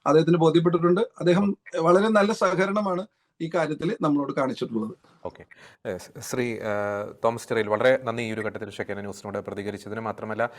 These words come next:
Speaker 2: ഏഹ്, ഈ ആവിഷ്കാര സ്വാതന്ത്ര്യത്തിൻ്റെ മറവിൽ നടക്കുന്ന ഇത്തരത്തിലുള്ള അവഹേളനങ്ങൾക്കെതിരെയുള്ള അങ്ങയുടെ
Speaker 1: ഒരു
Speaker 2: പോരാട്ടം
Speaker 1: കാര്യം കൂടി ഞാൻ പറഞ്ഞോളട്ടെ.
Speaker 2: യെസ്, പറഞ്ഞോ,
Speaker 1: ഇത്
Speaker 2: പറഞ്ഞോ.
Speaker 1: വളരെ നാളായിട്ട് നമ്മൾ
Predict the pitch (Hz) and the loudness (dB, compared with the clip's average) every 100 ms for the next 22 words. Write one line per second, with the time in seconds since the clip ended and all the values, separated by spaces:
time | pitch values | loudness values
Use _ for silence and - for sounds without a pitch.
0 | - - 117 113 117 110 110 110 - 120 | -18 -10 -2 -2 0 0 0 -4 0 0
1 | 120 - 113 113 113 113 120 117 113 - | 0 -2 -2 -2 -4 -8 -8 -8 -10 -6
2 | 107 110 120 117 107 104 107 110 110 107 | -4 -2 -4 -4 -4 -4 -8 -6 -8 -8
3 | 104 101 104 101 101 107 101 107 110 110 | -8 -8 -6 -4 -4 -2 -2 0 -2 -2
4 | 113 110 104 104 101 104 101 101 101 - | -4 -6 -6 -6 -6 -6 -6 -8 -8 -8
5 | 101 147 240 233 196 185 175 175 165 165 | 2 4 6 6 6 6 4 2 2 -2
6 | 147 143 139 240 - - 95 170 190 180 | -2 -2 -4 -6 -4 -6 0 6 8 8
7 | 180 196 214 185 175 170 165 165 156 | 6 4 4 4 4 2 -2 -4 -4